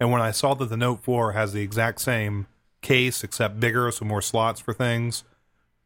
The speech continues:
th-, that, that was a selling point for me, too, because no one else has, has built a case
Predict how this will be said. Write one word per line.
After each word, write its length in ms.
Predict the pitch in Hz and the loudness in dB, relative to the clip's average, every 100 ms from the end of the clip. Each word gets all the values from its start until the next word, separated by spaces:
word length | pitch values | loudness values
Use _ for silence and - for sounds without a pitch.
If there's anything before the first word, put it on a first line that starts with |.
| _ - | _ -16
th-, 140 | 113 | 0
that, 200 | 117 113 | 2 4
that 120 | 131 | 4
was 100 | 117 | 2
a 40 | 110 | -2
selling 320 | 127 120 107 | 0 0 -2
point 260 | 117 101 | -4 -4
for 100 | - | -4
me, 120 | 104 98 | -4 -2
too, 240 | 113 101 | 0 -2
because 320 | 95 - 101 | -4 -8 -4
no 140 | 117 123 | 0 2
one 140 | 120 | 2
else 240 | 110 110 - | 2 0 -4
has, 260 | 101 107 - - | -8 -8 -14 -4
has 140 | 113 | -2
built 280 | 101 117 110 | 2 2 2
a 60 | 101 | -2
case 520 | - 110 101 - - | 0 0 0 -4 -8